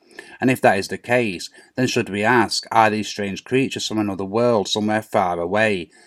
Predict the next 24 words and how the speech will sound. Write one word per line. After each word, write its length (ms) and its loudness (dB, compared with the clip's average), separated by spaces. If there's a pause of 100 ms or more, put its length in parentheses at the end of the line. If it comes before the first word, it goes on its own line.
(180)
or 140 2
do 100 6
they 140 4
hail 260 0
from 160 -4
an 80 2
alternative 560 0
dimension? 840 -2 (480)
Once 280 4
more, 300 6
these 180 -4
two 180 -6
things 440 0
could 160 -2
easily 380 -6
be 320 2
the 100 0
same 380 -2
thing. 540 -2 (580)
For 120 4
example, 760 2 (160)
might 260 4
space 400 0
travel, 480 0